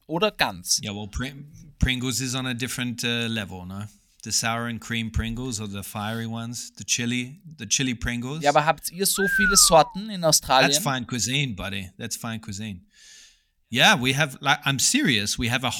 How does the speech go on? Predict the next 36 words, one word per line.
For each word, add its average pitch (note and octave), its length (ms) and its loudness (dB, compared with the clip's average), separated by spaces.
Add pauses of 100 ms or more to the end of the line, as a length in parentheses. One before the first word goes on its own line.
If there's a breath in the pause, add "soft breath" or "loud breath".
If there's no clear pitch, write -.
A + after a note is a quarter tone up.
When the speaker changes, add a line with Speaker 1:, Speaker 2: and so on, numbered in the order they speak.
(140)
Speaker 2:
whole E3+ 480 -2
wall C3+ 360 0
of B2 100 -8
chips. - 460 0 (320 soft breath)
China D3+ 340 4
has C#3 220 0
the A#2 80 -4
Great B2+ 280 2
Wall A#2+ 200 -4
of G#2+ 100 -6
China, C#3+ 340 0
we C3+ 140 -4
have C3+ 140 -2
the A#2 80 -8
Great B2 280 0
Wall A#2+ 220 -4
of G#2 120 -8
Chips - 340 0
in G2 80 -8
Australia. F2+ 500 -6 (460 soft breath)
We D3 200 4
are A2+ 140 -2
serious D#3 380 0
about C3+ 220 0
our C3 140 2
chips, - 340 -2
mate. F#2 220 -10 (600 soft breath)
We C#3+ 120 0
<laughs> - 140 6
don't B3 240 8
hold G#3 220 6
back G3 260 2
with E3+ 80 -2
the D3+ 80 -2
chip - 240 4
flavors. F#2+ 540 -4